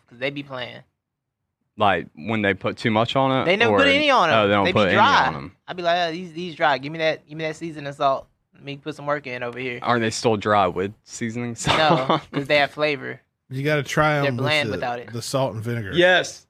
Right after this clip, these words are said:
Speaker 1: No,
Speaker 2: Yes,
Speaker 1: I'm not
Speaker 2: thank
Speaker 1: salt and
Speaker 2: you.
Speaker 1: vinegar guy.
Speaker 2: That's exactly what I was gonna say,
Speaker 1: I don't
Speaker 2: the
Speaker 1: like salt
Speaker 2: salt
Speaker 1: and
Speaker 2: and
Speaker 1: vinegar. I don't
Speaker 2: vinegar.
Speaker 1: like vinegar in general. Like, vinegar makes things soggy. It's, I don't like how it's, I don't like
Speaker 2: Vinegar is
Speaker 1: vinegar.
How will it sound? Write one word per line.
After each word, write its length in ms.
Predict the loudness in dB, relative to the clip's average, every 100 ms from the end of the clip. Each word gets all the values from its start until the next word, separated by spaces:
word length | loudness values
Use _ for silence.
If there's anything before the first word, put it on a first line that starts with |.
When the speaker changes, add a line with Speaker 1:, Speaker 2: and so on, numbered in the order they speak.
| -2
Speaker 1:
No, 140 | 4
Speaker 2:
Yes, 400 | 6 8 6 2
Speaker 1:
I'm 80 | 2
not 80 | 4
Speaker 2:
thank 100 | 6
Speaker 1:
salt 100 | 6
and 80 | 4
Speaker 2:
you. 80 | 2
Speaker 1:
vinegar 180 | -2 -4
guy. 60 | -2
Speaker 2:
That's 160 | 0
exactly 520 | -2 -4 0 0 0 0
what 80 | 2
I 100 | 2
was 140 | 2
gonna 120 | -4
say, 140 | -2 0
Speaker 1:
I 20 |
don't 40 | 4
Speaker 2:
the 40 |
Speaker 1:
like 100 | 4
salt 140 | 6 6
Speaker 2:
salt 160 | 6
Speaker 1:
and 20 |
Speaker 2:
and 80 | 4
Speaker 1:
vinegar. 180 | 2 4
I 40 |
don't 80 | 4
Speaker 2:
vinegar. 140 | 4 2
Speaker 1:
like 60 |
vinegar 300 | -2 -2 -2
in 160 | -2 -4
general. 260 | -6 -4
Like, 180 | -4 -4
vinegar 260 | -4 -4 -4
makes 180 | -4 -6
things 200 | -10 -2
soggy. 440 | 2 2 0 -10
It's, 140 | -8
I 60 | -6
don't 120 | -2
like 160 | -2 -4
how 120 | -8
it's, 120 | -6
I 20 | 0
don't 40 |
like 80 | 2
Speaker 2:
Vinegar 220 | 4 2
is 100 | 0
Speaker 1:
vinegar. 140 | 0